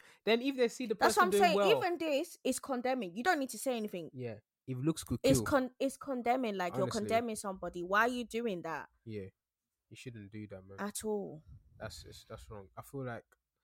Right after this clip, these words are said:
Speaker 1: obviously, is this, well, I don't just wanna say African uncles and aunties.
Speaker 2: No.
Speaker 1: I don't wanna say, um, adults. I, I, I, I,
Speaker 2: It comes
Speaker 1: I don't
Speaker 2: from
Speaker 1: wanna say
Speaker 2: children
Speaker 1: it, it,
Speaker 2: too.
Speaker 1: it comes from children too,
Speaker 2: Yeah.
Speaker 1: but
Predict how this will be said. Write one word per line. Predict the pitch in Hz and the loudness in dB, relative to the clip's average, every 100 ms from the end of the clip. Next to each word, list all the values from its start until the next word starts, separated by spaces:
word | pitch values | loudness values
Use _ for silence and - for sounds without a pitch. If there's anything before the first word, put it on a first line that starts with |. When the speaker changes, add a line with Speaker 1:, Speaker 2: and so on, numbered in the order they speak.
| _ _ _ _ _ | _ _ _ _ _
Speaker 1:
obviously, | 139 139 135 123 | -8 -6 -6 -8
is | 117 | -6
this, | 131 - - - _ _ _ _ - - _ _ _ _ _ _ _ - | -6 -6 -8 -14 _ _ _ _ -20 -20 _ _ _ _ _ _ _ -6
well, | 127 | -4
I | 135 | -2
don't | 202 | -2
just | 180 165 | 0 2
wanna | 143 123 | 2 2
say | - | -2
African | 170 131 120 120 | -4 -4 -6 -8
uncles | 104 110 110 | -6 -6 -6
and | 101 | -8
aunties. | 104 107 98 101 | -6 -8 -8 -6
Speaker 2:
No. | 190 170 160 - _ - | -6 -6 -10 -16 _ -6
Speaker 1:
I | 135 | -2
don't | 143 | 0
wanna | 131 | -2
say, | 120 127 120 110 _ - | -2 -2 -2 -6 _ -12
um, | 113 - | -12 -8
adults. | 113 104 104 - - _ _ | -8 -8 -10 -16 -18 _ _
I, | 127 | -6
I, | 127 113 - - | -4 -4 -4 -2
I, | 147 151 | -2 0
I, | 147 151 | 2 2
Speaker 2:
It | - | 2
comes | 311 311 | 0 2
Speaker 1:
I | 147 | 2
don't | 156 | 4
Speaker 2:
from | 269 | 4
Speaker 1:
wanna | 254 | 2
say | 131 - | 2 0
Speaker 2:
children | |
Speaker 1:
it, | 139 254 | -2 -2
it, | 175 | -2
Speaker 2:
too. | 170 | -2
Speaker 1:
it | 156 - | -6 -4
comes | 185 175 | -4 -4
from | 139 | -8
children | 135 151 127 120 | -4 -2 -2 -2
too, | 143 | -2
Speaker 2:
Yeah. | 117 | -2
Speaker 1:
but | 98 104 | -2 -4